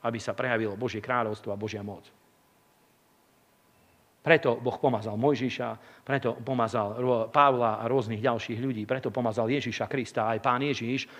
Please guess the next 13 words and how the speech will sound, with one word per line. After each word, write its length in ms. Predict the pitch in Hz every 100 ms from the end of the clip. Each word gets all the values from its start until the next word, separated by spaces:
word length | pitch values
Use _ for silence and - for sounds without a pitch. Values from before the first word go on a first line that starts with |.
| -
musel 320 | 139 147 127 113
prísť 240 | 135 104
v 80 | 131
ľudskom 320 | 131 120 107
tele, 320 | 139 120 98 -
aby 320 | 120 117 113
jeho 240 | 131 123 113
služba 400 | - 143 120 113
mala 240 | 107 110
le-, 240 | 127 127
le-, 240 | 135 139 117
legitímnu 640 | 131 131 147 120 120 113
autoritu 480 | 131 135 123 110